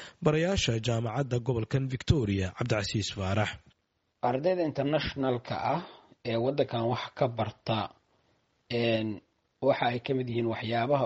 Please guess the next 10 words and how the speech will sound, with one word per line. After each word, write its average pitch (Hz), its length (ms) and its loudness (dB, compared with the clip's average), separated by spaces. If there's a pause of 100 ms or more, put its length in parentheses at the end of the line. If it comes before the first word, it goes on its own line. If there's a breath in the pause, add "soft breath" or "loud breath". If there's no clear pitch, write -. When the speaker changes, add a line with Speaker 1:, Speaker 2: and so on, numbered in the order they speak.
(120)
Speaker 2:
ugu 120 340 -4
weyn 151 220 6 (100)
ee 110 180 -6
soo 127 260 0
geliya 113 380 0
dhaqaalaha, 117 560 0
iyada 120 300 0
oo 104 160 -2
ay, 104 160 -2 (720 soft breath)
een, 107 420 0